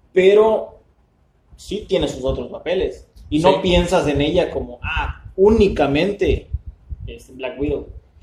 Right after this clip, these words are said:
Speaker 2: Que eso es interesante, porque a ella la puedes sacar del, del papel protagónico de mujer fuerte, y
Speaker 1: Sí.
Speaker 2: la puedes volver a poner en mujer abnegada, en la mujer maldita,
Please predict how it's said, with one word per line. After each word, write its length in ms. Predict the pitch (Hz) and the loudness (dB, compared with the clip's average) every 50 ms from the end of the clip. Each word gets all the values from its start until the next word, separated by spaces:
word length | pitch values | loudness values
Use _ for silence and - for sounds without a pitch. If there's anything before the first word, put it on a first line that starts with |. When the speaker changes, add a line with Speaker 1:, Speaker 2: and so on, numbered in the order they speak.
| - - - - | -16 -16 -16 -6
Speaker 2:
Que 120 | - 151 156 | 2 2 2
eso 100 | 156 185 | 2 2
es 100 | 175 170 | 0 -2
interesante, 720 | 160 139 131 123 123 123 120 - 135 143 156 - - 139 | -4 0 2 2 2 2 0 0 0 0 0 0 0 -2
porque 320 | 135 - 135 127 - - 131 | -2 -2 -6 -6 -2 2 2
a 80 | 135 | 4
ella 140 | 143 156 147 | 4 4 2
la 180 | 139 135 135 - | 2 0 0 2
puedes 220 | 147 151 147 151 | 2 2 2 2
sacar 300 | 139 123 - - 127 123 | -4 -6 -2 -2 -2 -2
del, 180 | 127 120 120 - - - | -2 -6 -8 -16 -14 -8
del 160 | 120 117 113 | -8 -8 -2
papel 320 | - 117 117 - 123 120 - | 0 -2 0 0 -4 -6 -4
protagónico 680 | 131 120 - - 110 104 110 113 117 113 - - 107 | -6 -8 -2 -2 -2 -2 -2 -4 -8 -12 -10 -12 -12
de 140 | 104 107 101 | -10 -10 -14
mujer 260 | 104 107 - - 110 | -14 -14 -12 -12 -14
fuerte, 460 | - - 120 135 143 - - 160 - - - _ - - - _ | -8 -2 0 0 0 0 -4 -8 -10 -10 -16 _ -18 -18 -18 _
y 40 | - | -8
Speaker 1:
Sí. 100 | - 139 | -2 0
Speaker 2:
la 180 | 139 135 135 | 0 0 2
puedes 260 | 143 143 139 135 135 | 4 4 4 4 4
volver 280 | - 131 127 123 131 123 | 2 2 4 4 4 2
a 120 | 120 - | 2 0
poner 260 | 123 117 113 120 120 123 | -2 -4 -2 0 0 0
en 120 | 120 117 | -2 -4
mujer 240 | 110 110 - 120 117 | -6 -6 -4 -2 0
abnegada, 800 | 113 110 107 104 101 104 113 117 120 120 120 120 117 120 117 - | 0 -2 -4 -8 -4 2 4 4 6 4 4 2 0 -2 -4 -6
en 140 | 127 117 110 | -8 -8 -8
la 80 | 110 110 | -8 -8
mujer 240 | 110 107 110 117 | -8 -10 -12 -12
maldita, 720 | 110 104 104 107 110 120 120 117 - - 120 117 110 - - | -8 -8 -8 -8 -6 -10 -10 -10 -6 -2 -2 -2 -2 -4 -12